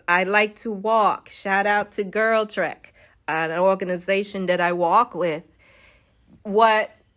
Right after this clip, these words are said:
this injury, it's not an injury this time. It is, I had a total knee replacement. It squashed all of that. So I'm in a season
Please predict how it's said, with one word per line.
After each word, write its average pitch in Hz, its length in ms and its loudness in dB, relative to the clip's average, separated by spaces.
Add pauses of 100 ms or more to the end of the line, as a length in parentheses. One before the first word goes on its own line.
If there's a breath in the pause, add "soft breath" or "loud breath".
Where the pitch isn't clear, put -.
(120)
this 220 280 0 (100)
injury, 247 520 0 (300)
it's 247 220 0
not 277 220 2
an 233 120 0
injury 226 380 0
this 180 300 -6
time. 165 500 -8
It 190 380 -6
is, 190 420 -2 (100)
I 190 100 0
had 220 200 2
a 202 60 -2
total 202 340 0
knee 196 240 -2
replacement. 165 800 -8 (1080 soft breath)
It 233 400 4 (340)
squashed 254 840 2
all 185 260 4
of 170 180 -8
that. - 280 -10 (160)
So - 240 -4
I'm 196 240 0
in 214 140 -2
a 214 80 -2
season 208 960 -6